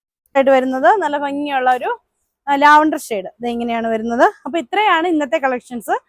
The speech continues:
ആ, അറുന്നൂറ്റി തൊണ്ണൂറ്റി ഒൻപത് രൂപയ്ക്ക് with ലൈനിങ് വരുന്ന, ആ, ഹെവി പാർട്ടി വെയർ എന്ന് തന്നെ പറയാം. നമുക്കൊരു പാർട്ടി വെയർ ആയിട്ട് അടിപൊളിയായിട്ട് ഉപയോഗിക്കാവുന്ന കുറച്ച് കളക്ഷൻസ് ആണ്. ഡെയിലി വെയർ ഉപ-, ഡെയിലി വെയർ ആയിട്ട് ഉപയോഗിച്ചാലും അതിന് കംപ്ലയിന്റ്സ് ഒന്നും വരില്ല. ജോർജറ്റും ആണ്, വർക്ക് ആണെങ്കിലും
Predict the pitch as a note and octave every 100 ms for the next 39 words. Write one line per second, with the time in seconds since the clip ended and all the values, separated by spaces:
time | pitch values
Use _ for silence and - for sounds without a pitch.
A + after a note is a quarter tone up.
0 | _ _ _ _ E4+ E4 D#4+ E4+ G4 G4+
1 | D#4+ D#4 D#4+ D4 D#4+ D4+ D4 D#4+ A#3+ F#4
2 | F4 D#4 D#4 D4 C#4 C#4+ G4+ A#4 D#4 D4+
3 | C#4+ C#4+ D#4 E4 F#4+ D4+ C4+ D#4+ D#4+ E4
4 | F4 D4+ D#4 A3 G3+ A3+ A#3 C#4+ C#4 B3+
5 | B3 C#4 C#4 D4 D#4 C#4 B3+ F#4+ E4+ C#4+
6 | A#3+ B3+ A#3+ B3 B3 G#3+ A#3 A3 G#3 A#3+
7 | A3 G#3 C#4 G#4 _ _ _ - D4+ E4+
8 | F#4 G4+ G4 E4 D#4+ D4 B3+ D4 D#4 E4+
9 | F4+ F#4+ E4+ D4 C#4+ C#4 C4+ E4+ - _
10 | _ _ F4+ F#4+ E4 C#4 D4+ D#4+ E4 D4+
11 | C#4+ A#3 A3+ G3+ B3 B3+ B3+ C4+ D4+ C4
12 | F#4+ D#4 C4+ D#4+ C#4+ C4+ C4 A#4